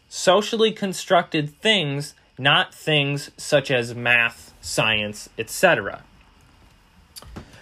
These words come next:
The fact of the matter is even more difficult, however, because, oh, oop-, oops, scrolled too far, sorry. Because in the society in which we live, things like capital, net worth,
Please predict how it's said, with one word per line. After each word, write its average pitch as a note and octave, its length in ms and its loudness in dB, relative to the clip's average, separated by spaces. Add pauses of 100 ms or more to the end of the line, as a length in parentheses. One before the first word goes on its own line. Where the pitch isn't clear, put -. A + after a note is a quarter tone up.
The E3 120 0
fact G3+ 360 2
of B3+ 100 4
the A#3+ 80 4
matter D#3+ 380 4
is B2+ 280 -6
even E3+ 340 -4
more C3+ 240 2
difficult, A2 600 -2
however, F2+ 440 -6 (460)
because, F3 640 2
oh, B2 180 -4 (160)
oop-, A3 180 -6 (200)
oops, C4+ 260 -10 (340)
scrolled G#3 300 -6
too G#3+ 120 -6
far, E3+ 240 -4 (220)
sorry. - 320 -10 (1120)
Because G#3+ 360 4
in A#3 260 0
the C#4+ 100 2
society F3+ 640 2
in D#3 160 -2
which E3 280 0
we G#3+ 140 0
live, B2+ 340 4
things G#3 440 -4
like G3+ 240 0
capital, D3 560 2
net C#3 320 2
worth, C3+ 400 2